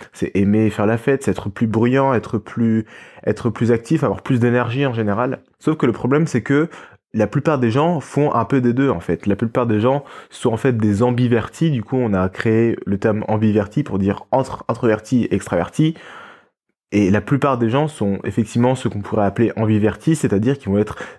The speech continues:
ni totalement l'un, ni totalement l'autre. Il y a bien évidemment des gens qui sont clairement extravertis,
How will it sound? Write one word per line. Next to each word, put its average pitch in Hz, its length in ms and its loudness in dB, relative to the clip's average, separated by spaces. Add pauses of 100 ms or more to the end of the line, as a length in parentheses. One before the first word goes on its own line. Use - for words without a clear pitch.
ni 143 160 2
totalement 110 420 0
l'un, 123 280 0
ni 117 160 -2
totalement 101 360 -2
l'autre. 139 380 0
Il 101 40 0
y - 40 2
a - 20 0
bien 120 160 2
évidemment 120 340 2
des 113 120 2
gens 120 120 2
qui - 120 -8
sont 85 180 -4 (440)
clairement 123 500 0
extravertis, 117 800 0